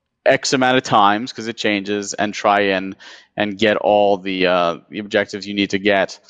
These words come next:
But the, it, it gets challenging pretty quickly. I, w-, I was shocked at the, the challenge level, like the jump. I was like, "Oh my God," like the fourth, the fourth, mm, you know, round was like, "Oh, this is kicking my butt," because you only have X amount of times and, and,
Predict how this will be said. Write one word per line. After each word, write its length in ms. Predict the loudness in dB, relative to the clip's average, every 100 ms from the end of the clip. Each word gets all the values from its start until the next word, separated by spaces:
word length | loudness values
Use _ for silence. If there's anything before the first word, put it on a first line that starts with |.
| -20 -20 _ -18 0
But 360 | 4 4 2 _ _ _ _ _ -20
the, 280 | -2 0 2
it, 240 | 0 -2 2
it 180 | 2 4
gets 280 | 2 2
challenging 800 | -2 0 2 2 0 -2 -4 -6 -12 _
pretty 240 | 0 2 2
quickly. 640 | 2 2 2 0 -2 0
I, 80 | 0
w-, 180 | 0 0
I 100 | 0
was 160 | 0
shocked 440 | -2 0 2 2 -2
at 140 | -4
the, 140 | -6
the 160 | -4 -6
challenge 460 | -2 0 0 -2 -2
level, 260 | -2 -2
like 220 | -2 -4 -4
the 80 |
jump. 400 | -8 -2 0 0
I 20 | -2
was 100 | -2
like, 80 |
"Oh 100 | 0
my 160 | 0 0
God," 240 | 2 2 2
like 160 | 0 -6 -8
the 80 | -4
fourth, 440 | 2 2 2 _ -12
the 80 |
fourth, 380 | -8 0 0 -2 _ _ -10
mm, 260 | -6 -2
you 80 | 0
know, 160 | 0 0
round 440 | 2 4 4 2
was 100 | -2
like, 160 | -2 0
"Oh, 180 | 0 -2
this 220 | -4 -6
is 60 |
kicking 280 | -2 -2 -2
my 120 | -4
butt," 420 | 0 2 2 0 -12 -12 -4
because 220 | -2 0
you 120 | 0
only 240 | 2 2 2
have 140 | 2
X 220 | 0 -2
amount 360 | -2 0 0 -2
of 160 | -6
times 460 | -2 0 0 -2 -8
and, 180 | -10 -8
and, 220 | -10 -10